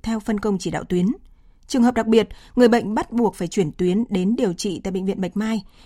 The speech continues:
yêu cầu cán bộ y tế, người bệnh, người nhà người bệnh tuân thủ các quy định phòng hộ cá nhân, tránh lây nhiễm trong bệnh viện.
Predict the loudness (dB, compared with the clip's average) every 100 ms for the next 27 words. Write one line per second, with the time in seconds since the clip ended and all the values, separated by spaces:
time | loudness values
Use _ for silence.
0 | 2 2 4 0 0 -2 0 -2 0 0
1 | 0 -2 2 4 4 2 -2 -2 0 0
2 | -2 -2 0 -2 -4 -16 -10 -2 0 0
3 | -2 -2 -4 -4 -6 -8 -6 -4 -4 -4
4 | 0 2 0 -2 -8 -4 -2 0 0 -2
5 | -4 -4 0 -2